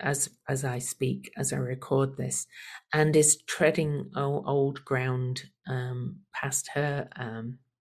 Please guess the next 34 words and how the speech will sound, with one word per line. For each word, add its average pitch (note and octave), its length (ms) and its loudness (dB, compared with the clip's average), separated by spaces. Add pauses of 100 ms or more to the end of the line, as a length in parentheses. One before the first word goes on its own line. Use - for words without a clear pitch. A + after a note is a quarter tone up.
(280)
retrograde. A#2+ 680 -2 (560)
Uh, F3+ 200 8
but - 460 6
I'm F3 160 4
not F#3+ 140 8
gonna D#3 160 4
go C#3 200 2
into C#3 340 0
the, C#3 100 0
all C3 220 -2
the C3 120 -2
dates C3 440 -2
of - 160 -4
that, - 260 -8 (100)
but - 140 2
she A3+ 320 4
is G#3+ 200 4 (140)
definitely D#3+ 680 2
giving C#3 420 0
us B2 260 0 (140)
a C#3+ 80 -2
message C#3 800 -2 (120)
of C3 300 -2 (720)
where D3 220 6
we D3+ 100 6
need D3 200 2
to - 80 -6
change C3+ 340 0
our A#2 100 0
minds, A2 540 -6 (100)
where C#3+ 420 0
we D3 140 2
need C#3 240 0
to C3 480 -2